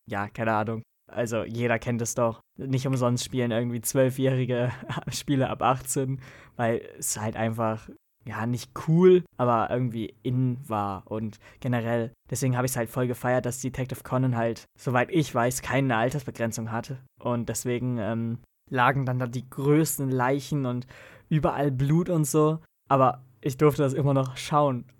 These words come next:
Also, <laughs> ja, keine Ahnung. Das hab ich richtig gefeiert. Und, äh, ja, da hab ich mir halt die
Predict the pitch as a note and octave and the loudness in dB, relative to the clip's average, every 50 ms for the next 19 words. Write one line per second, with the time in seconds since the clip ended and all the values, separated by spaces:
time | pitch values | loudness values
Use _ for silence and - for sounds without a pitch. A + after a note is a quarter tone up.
0 | _ - C3 C3+ B2+ B2+ B2+ A#2+ A#2+ A#2 A2+ - - C3 B2+ C3 - - - - | _ -4 -4 -2 -2 0 -2 0 0 -2 -4 -4 -4 -6 -6 -6 -12 -14 -14 -16
1 | _ _ _ _ - C3 C3 C3 C3 C3 D3 C3 A#2+ B2 B2 A#2+ A#2+ - - - | _ _ _ _ -2 0 0 0 0 0 0 0 0 0 0 -2 -6 -10 -16 -20
2 | - - - - E3+ E3 E3+ C#3+ C3 C3 - C#3 B2+ B2+ B2+ - B2+ - - A2+ | -20 -12 -2 0 0 2 2 0 -2 -2 -2 -2 -2 -2 -4 -8 -10 -4 -2 0
3 | A2+ A#2+ C3 C3+ - - B2+ A#2+ A#2+ A#2+ A2+ A#2 A#2 A#2 A#2 A#2 - - - _ | 0 0 0 -2 -4 -4 -4 -2 -2 -2 -2 -2 -2 -2 -2 -4 -6 -12 -20 _
4 | _ - A#2 A2+ A#2+ A#2+ C3 C#3+ D#3+ D#3+ - C#3+ C3+ C#3 C#3+ C#3 C#3 C#3+ C3 C3 | _ -6 -4 0 2 2 2 2 0 -2 -2 -2 0 0 0 0 -2 -2 -4 -6
5 | - C#3 C3+ | -6 -6 -6